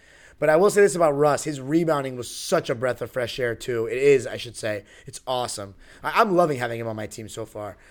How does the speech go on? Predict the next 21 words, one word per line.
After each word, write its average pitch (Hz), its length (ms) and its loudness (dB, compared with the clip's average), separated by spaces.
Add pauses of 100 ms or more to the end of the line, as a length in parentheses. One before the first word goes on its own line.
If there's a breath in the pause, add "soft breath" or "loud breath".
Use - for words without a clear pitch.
(160 soft breath)
But 135 120 -2
we 147 100 -2
need 196 160 -2
to - 40 -12
do 160 140 0
a 151 40 2
better 151 220 4
job 143 360 0
dis-, 127 180 -12 (140)
with 135 140 -10
the 117 100 -16
decision-making 147 640 -6
in 123 100 -14
terms 131 240 -8
of 127 160 -4 (140)
Ty 143 220 -2
Lue 135 280 -4
and 113 160 -12
his 104 140 -16
closing 135 340 -4
lineups. 123 420 -8